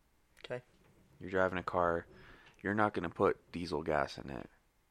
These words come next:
Speaker 2: if it's a gas vehicle, right?
Speaker 1: I would hope not.
Speaker 2: Yeah. If you put diesel in it, you're gonna ruin the engine. If you put the wrong kind of gas, you might not ruin it,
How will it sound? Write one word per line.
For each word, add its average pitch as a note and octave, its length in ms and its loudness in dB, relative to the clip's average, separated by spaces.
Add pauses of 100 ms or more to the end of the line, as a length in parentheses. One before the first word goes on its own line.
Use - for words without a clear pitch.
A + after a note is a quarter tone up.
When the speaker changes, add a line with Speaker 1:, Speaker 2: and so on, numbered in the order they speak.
(420)
Speaker 2:
if - 180 -10
it's - 180 -8
a - 40 -8
gas - 340 -10
vehicle, - 400 -10
right? C2 240 -6 (1080)
Speaker 1:
I A2+ 100 -2
would G#2 140 -4
hope A2+ 300 -6
not. A2 260 -12 (100)
Speaker 2:
Yeah. B1+ 200 -6 (300)
If G#2+ 120 -12
you G#2 80 -8
put G#2 180 4
diesel G#2+ 320 4
in F#2 60 2
it, F2+ 160 0
you're F#2+ 180 4
gonna F2+ 140 0
ruin E2+ 160 -2
the - 100 -6
engine. D#2 420 -4 (760)
If - 160 -8
you F2 80 -4
put - 360 0 (380)
the F#2+ 120 0
wrong F2 180 0
kind G#2 260 -2
of F2+ 60 -4
gas, F2 520 -2 (500)
you G2+ 100 -4
might G#2 200 4
not D2+ 200 2
ruin A2+ 260 2
it, E2+ 220 -2